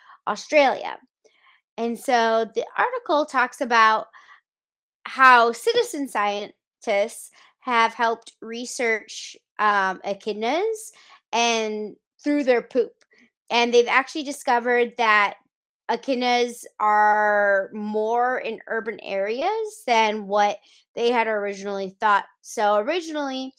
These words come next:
when in Australia, when animals that are in more of, like, the urban areas are usually ring-tailed possums or brush turkeys, things like that. But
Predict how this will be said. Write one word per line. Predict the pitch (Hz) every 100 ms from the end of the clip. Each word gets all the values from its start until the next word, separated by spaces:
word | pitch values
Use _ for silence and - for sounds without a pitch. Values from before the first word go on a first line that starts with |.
| - _ _ _ _ _ _ _ _ _
when | 226 240 233 226 226 214 196 - - -
in | 233 226
Australia, | 220 247 247 240 226 220
when | 208 208 202 196 135 - _ _ _ _ _ _ _ _
animals | 269 277 277 277
that | 262 233
are | 233 220
in | - 226 226
more | 220 220 208
of, | 208
like, | 208 190
the | 196 - -
urban | 214 196 214
areas | 202 202 220 220 220
are | 214
usually | 208 208 190 196
ring-tailed | 196 226 254 277 240 240
possums | - 233 233 247 240 240 - - _ _
or | 202
brush | 202 220 226 -
turkeys, | 226 208 220 226 220
things | 220 208
like | 214 202
that. | 233 226 - -
But | 214